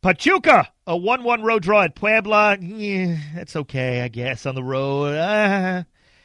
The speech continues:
sub Ruben Bota got the tying goal in, like, the ninety-third minute, so we'll take it. We'll take the point. It keeps Pachuca in third in Liga M X in this Apertura, but not great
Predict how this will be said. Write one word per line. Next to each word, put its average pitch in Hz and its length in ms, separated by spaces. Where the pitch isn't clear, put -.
sub 240 340
Ruben 214 240
Bota 175 540
got 147 120
the 143 80
tying 170 320
goal 165 220
in, 147 60
like, 135 140
the 127 100
ninety-third 147 800
minute, 139 260
so 143 140
we'll 175 160
take 208 340
it. 123 160
We'll 180 140
take 202 260
the 180 80
point. 143 340
It 139 80
keeps - 260
Pachuca 185 440
in 147 160
third 160 520
in - 180
Liga 131 240
M 120 140
X 117 200
in 123 80
this 110 120
Apertura, 113 480
but 104 140
not 262 520
great 202 800